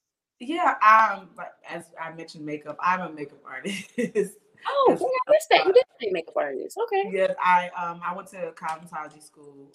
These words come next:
Speaker 1: for hair, and then, uh, 'cause I wanted to add it on to makeup. Um, so yeah, I'm heavily into beauty. I love it. I love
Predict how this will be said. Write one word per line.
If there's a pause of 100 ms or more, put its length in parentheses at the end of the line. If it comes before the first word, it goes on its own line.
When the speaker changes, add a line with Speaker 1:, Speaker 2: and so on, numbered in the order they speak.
Speaker 1:
for
hair,
and
then,
uh,
'cause
I
wanted
to
add
it
on
to (140)
makeup. (360)
Um,
so
yeah,
I'm
heavily
into
beauty.
I
love
it.
I
love